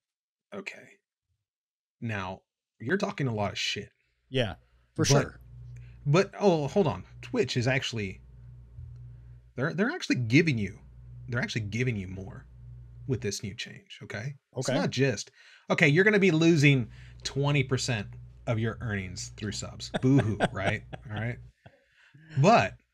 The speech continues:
Speaker 1: yo, if you run ads on your
Speaker 2: Mm-hmm.
Speaker 1: stream, you're gonna get an extra five percent. You're gonna get an extra five percent on those ads.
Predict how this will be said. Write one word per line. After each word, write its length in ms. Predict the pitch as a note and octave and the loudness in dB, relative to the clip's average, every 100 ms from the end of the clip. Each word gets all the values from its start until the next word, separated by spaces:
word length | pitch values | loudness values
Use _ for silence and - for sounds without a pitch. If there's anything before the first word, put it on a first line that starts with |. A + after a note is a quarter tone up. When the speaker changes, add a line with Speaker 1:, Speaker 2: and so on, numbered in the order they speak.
| _ _ _ - | _ _ _ -10
Speaker 1:
yo, 400 | G#2+ A2 F#2+ - _ _ _ _ _ | -6 -6 -8 -12 _ _ _ _ _
if 80 | G2+ | -4
you 140 | B2 E3 | 2 4
run 260 | D#3 B2+ - | 4 2 -2
ads 540 | G#2 B2 D#3 - - _ | -4 -2 -4 -6 -10 _
on 120 | B2+ | -2
your 120 | B2 A#2 | 0 0
Speaker 2:
Mm-hmm. 100 | B2 | 2
Speaker 1:
stream, 320 | C3 C#3+ C#3+ - _ _ _ _ _ _ - | 0 0 -6 -12 _ _ _ _ _ _ -2
you're 100 | A3 | 4
gonna 120 | A3 | 6
get 140 | E3+ D#3 | 6 4
an 60 | |
extra 200 | C#3 C#3+ | 2 0
five 260 | C#3 C3 B2 | 0 0 0
percent. 340 | C#3 D3+ F3+ - _ _ _ _ _ _ _ _ | -2 -2 -4 -10 _ _ _ _ _ _ _ _
You're 100 | A3+ F#3+ | 0 2
gonna 40 | |
get 100 | D#3+ | 2
an 80 | D3+ | 2
extra 220 | C#3+ C#3+ | 0 0
five 240 | C#3 C3 | 0 0
percent 300 | - B2+ C3+ | 0 -2 -2
on 100 | B2+ | -2
those 180 | B2 B2 | 0 0
ads. 340 | A#2+ A#2+ D3+ | 0 -2 -4